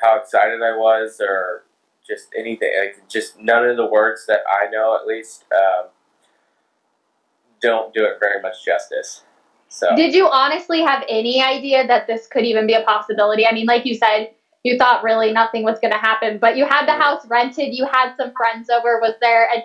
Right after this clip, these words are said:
Speaker 2: little bit of an inkling?
Speaker 1: Well, that was, so Quinn, uh, Quinn Cotton, um, he's one of my best friends, um, and we were talking, like,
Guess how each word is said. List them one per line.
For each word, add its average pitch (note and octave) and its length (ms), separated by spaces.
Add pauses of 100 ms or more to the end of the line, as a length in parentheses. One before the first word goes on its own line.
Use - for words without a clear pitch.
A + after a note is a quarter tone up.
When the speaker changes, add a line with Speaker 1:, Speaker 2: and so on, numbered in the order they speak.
(120)
Speaker 2:
little C#4 280
bit E4+ 120
of E4+ 80
an C#4+ 80
inkling? F4+ 460 (480)
Speaker 1:
Well, D#3 260
that D#3+ 220
was, F#3 260
so D3+ 260
Quinn, E3+ 520 (520)
uh, B2 360
Quinn D3 180
Cotton, C#3+ 360 (540)
um, G#2+ 380 (800)
he's C3 160
one C#3+ 100
of C3 80
my B2 180
best B2 260
friends, A#2+ 480 (200)
um, G#2 440 (360)
and A2 520
we B2 120
were C3+ 180
talking, B2+ 360
like, A2 220